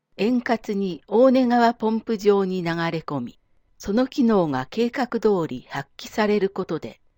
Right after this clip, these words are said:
浸水被害の解消が図られるものです。鶴巻地区の整備箇所を示した地図がありますが、省略します。皆さんへのお願い。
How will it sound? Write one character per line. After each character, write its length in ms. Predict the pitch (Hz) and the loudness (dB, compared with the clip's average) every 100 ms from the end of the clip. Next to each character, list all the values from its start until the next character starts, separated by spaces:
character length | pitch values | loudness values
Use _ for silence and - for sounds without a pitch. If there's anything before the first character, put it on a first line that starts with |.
| _ | _
浸 300 | - 226 247 | -12 -6 -6
水 300 | - - 262 | -6 -4 -2
被 200 | 311 240 | -4 -4
害 280 | 247 196 160 | -2 -2 -2
の 140 | 143 | -4
解 260 | - 190 220 | -4 -4 -4
消 340 | - 214 196 | -4 -2 -2
が 180 | 180 160 | -2 -6
図 300 | - 175 220 | -6 -6 -2
ら 100 | 208 | -2
れ 160 | 208 185 | -2 -4
る 100 | 139 | -6
も 140 | 127 | -8
の 140 | 135 131 | -10 -12
で 100 | - | -14
す。 280 | - - _ _ _ _ _ _ _ _ _ _ _ _ _ _ _ - | -20 -20 _ _ _ _ _ _ _ _ _ _ _ _ _ _ _ -10
鶴 240 | 233 277 | -4 0
巻 260 | 269 302 - | 0 -2 -6
地 200 | - - | -12 -8
区 100 | 208 | -4
の 180 | 170 147 | -2 -4
整 260 | - 240 262 | -2 -2 -2
備 140 | 247 | -4
箇 200 | - 240 | -2 -2
所 300 | - 185 147 | 0 0 0
を 80 | 135 | -2
示 360 | - 196 220 | -4 -4 -4
し 60 | - | -6
た 140 | 147 | -8
地 180 | 143 196 | -8 -10
図 160 | 185 151 | -10 -6
が 220 | 131 - | -6 -6
あ 60 | 143 | -6
り 160 | 147 | -6
ま 100 | 147 | -6
す 160 | - - | -8 -12
が、 220 | 110 - - _ _ _ - | -14 -14 -20 _ _ _ -8
省 260 | - 220 | 2 4
略 280 | 208 214 - | 4 0 -6
し 200 | - 156 | -14 -10
ま 140 | 143 - | -10 -12
す。 260 | - - _ _ _ _ _ _ _ _ _ _ _ _ _ _ _ _ - | -18 -20 _ _ _ _ _ _ _ _ _ _ _ _ _ _ _ _ -6
皆 260 | 214 320 | -2 -2
さ 160 | - 277 | -2 0
ん 160 | 208 185 | 0 0
へ 140 | 170 | -2
の 160 | 139 131 | -2 -2
お 80 | 139 | -2
願 380 | 151 143 131 | -4 -4 -6
い。 160 | 120 | -8